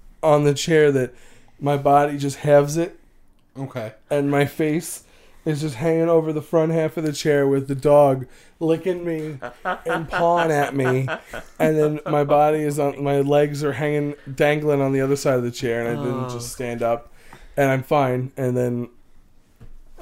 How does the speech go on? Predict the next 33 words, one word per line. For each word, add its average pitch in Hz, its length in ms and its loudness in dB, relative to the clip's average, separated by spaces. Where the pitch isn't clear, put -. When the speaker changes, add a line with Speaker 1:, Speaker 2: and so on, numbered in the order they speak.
Speaker 1:
you 165 100 0
know, 113 140 -2
I 127 100 -4
can 127 100 -4
make, 127 240 -2
end 127 120 0
up 123 120 0
making 131 240 -4
it 123 80 -6
to 131 160 -6
work 120 340 -2
fifteen 131 360 -4
minutes 120 260 -8
late. 113 280 -8
Speaker 2:
Oh, 139 40 -12
man. 113 300 -12
Speaker 3:
Oh, 127 280 -4
my 123 280 -6
God. 127 340 0
Speaker 1:
Oh, - 300 -14
but 160 160 4
it 151 100 -6
was 143 160 -4
so, 160 560 2
like, 143 420 -2
oh, 147 340 -6
it 143 40 -6
was 139 160 -8
so, 156 180 -12
<laughs> 453 160 -2
so 247 460 0
embarrassing. 202 1040 -4
<laughs> - 60 -16